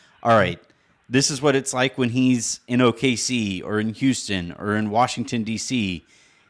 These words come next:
and then this is what he was like here for the Lakers. Uh, do you, has it changed your perspective on him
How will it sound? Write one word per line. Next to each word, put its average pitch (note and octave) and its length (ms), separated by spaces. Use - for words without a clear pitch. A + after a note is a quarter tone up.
and A2+ 140
then G2+ 160
this B2+ 200
is A2+ 140
what B2 140
he A#2+ 80
was A2 240
like A2 200
here B2 220
for A#2 220
the A2 100
Lakers. G#2+ 720
Uh, F#2+ 540
do A#2+ 100
you, B2 300
has C3 220
it B2 100
changed D#3+ 540
your C3 100
perspective A2+ 640
on F2+ 160
him E2+ 320